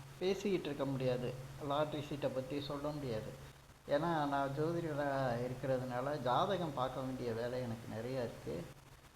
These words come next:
அதனால நான் வந்து அதிகம் யார்கிட்டையும் பேசக்கூட முடியாது. ஆனா இதுக்கு என்ன செய்யலாம் அப்படிங்கிறதுக்காக நான் யோசிக்கும்போது, இதெல்லாம் ஒரு பதிவா போடலாம். இந்த மாதிரி,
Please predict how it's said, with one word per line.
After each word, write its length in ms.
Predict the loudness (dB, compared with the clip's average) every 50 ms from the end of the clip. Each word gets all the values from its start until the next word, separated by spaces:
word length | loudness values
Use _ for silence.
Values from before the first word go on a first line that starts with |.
| -20 -8 2
அதனால 500 | 6 6 6 8 6 4 4 4 4 4
நான் 280 | 4 4 2 2 2
வந்து 460 | 0 0 0 0 0 2 2 2 4
அதிகம் 640 | 4 4 2 2 0 -2 -4 -2 0 0 0 0 0 0
யார்கிட்டையும் 460 | 0 0 0 0 -2 -4 -4 -4 -4 -4
பேசக்கூட 540 | -2 -2 -2 -2 -2 -4 -4 -4 -4 -4
முடியாது. 480 | -4 -2 -2 0 0 0 0 0 -2 -6 -10 -10 -12 -14 -16 -20 -20 -20 -20 -20 -20 -20 -20 -4
ஆனா 180 | -2 0 2 2
இதுக்கு 360 | 2 2 2 0 0 0 0
என்ன 320 | 0 0 0 0 0 -2 -2
செய்யலாம் 640 | 0 0 0 0 0 0 2 2 2 2 2 0 -2 -4 -4 -4
அப்படிங்கிறதுக்காக 1200 | -2 -4 -2 -2 -4 -2 -2 0 0 -2 -2 -4 -4 -2 0 0 0 0 0 0 2 2 2 0 0 -2 -2
நான் 200 | -2 0 0 2
யோசிக்கும்போது, 760 | 0 0 0 -2 -4 -6 -4 -4 -2 -2 -2 -2 -2 -2 -4 -4 -8 -12 -16 -18 -20 -20 -20 -18 -6
இதெல்லாம் 440 | -4 0 4 4 6 6 6 6 6
ஒரு 200 | 6 6 4 4 4
பதிவா 460 | 4 4 4 2 0 2 4 4 4
போடலாம். 640 | 2 2 2 2 2 2 0 0 0 0 0 -2 -4 -4 -8 -12 -14 -16 -18 -18 -18 -20 -20 -20 -20 -20 -20 -20 -20 -14 -8
இந்த 180 | -6 -4 -2 0
மாதிரி, 600 | 2 2 4 4 4 4 2 2 0 -2 -4